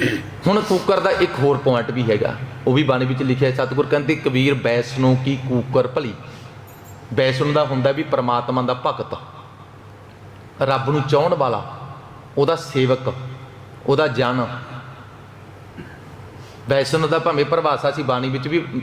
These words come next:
ਦੇਖ ਸਕਦੇ ਹਾਂ, ਸੁਖਮਨੀ ਸਾਹਿਬ ਵਿੱਚ ਲਿਖੀ ਹੈ। "ਬੈਸਨੋ ਸੋ ਜਿਸ ਉਪਰ ਸੋ ਪ੍ਰਸੰਨ।" ਬੈਸਨੋ ਕੌਣ ਹੈ?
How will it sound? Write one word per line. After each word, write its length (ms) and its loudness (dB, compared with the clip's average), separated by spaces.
ਦੇਖ 220 4
ਸਕਦੇ 320 -2
ਹਾਂ, 60 4
ਸੁਖਮਨੀ 320 2
ਸਾਹਿਬ 220 0
ਵਿੱਚ 180 -4
ਲਿਖੀ 340 0
ਹੈ। 180 -2
"ਬੈਸਨੋ 560 2
ਸੋ 540 2
ਜਿਸ 280 0
ਉਪਰ 500 0
ਸੋ 360 2
ਪ੍ਰਸੰਨ।" 500 -2
ਬੈਸਨੋ 360 2
ਕੌਣ 280 2
ਹੈ? 160 0